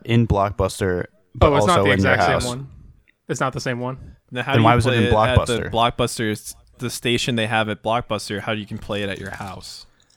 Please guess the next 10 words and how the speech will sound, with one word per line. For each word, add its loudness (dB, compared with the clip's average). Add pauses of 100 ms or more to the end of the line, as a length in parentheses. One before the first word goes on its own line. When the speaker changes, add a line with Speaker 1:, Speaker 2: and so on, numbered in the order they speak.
(220)
Speaker 1:
You -6
said 4
it, 0 (100)
yeah, 4
you 0
said 2
it -2
was 2
in 2
Blockbuster. -2